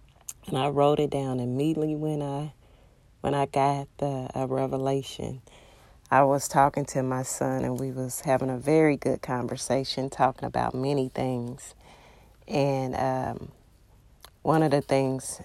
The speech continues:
um, that he had mentioned, um, and we were talking about was, um, waiting to, you know,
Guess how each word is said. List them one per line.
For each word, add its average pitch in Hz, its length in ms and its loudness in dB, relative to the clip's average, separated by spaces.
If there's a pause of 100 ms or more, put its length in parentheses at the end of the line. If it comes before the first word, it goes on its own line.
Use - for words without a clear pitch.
(140)
um, 127 380 -6 (180)
that 139 380 -2
he 151 220 -2
had 131 120 -2
mentioned, 139 680 -2 (1080)
um, 131 480 -2 (500)
and 143 120 0
we 147 80 2
were 139 160 0
talking 190 400 2
about 123 400 -2
was, 131 640 -6
um, 123 480 -6 (1500)
waiting 156 640 8
to, 143 400 2
you 160 100 6
know, 147 160 4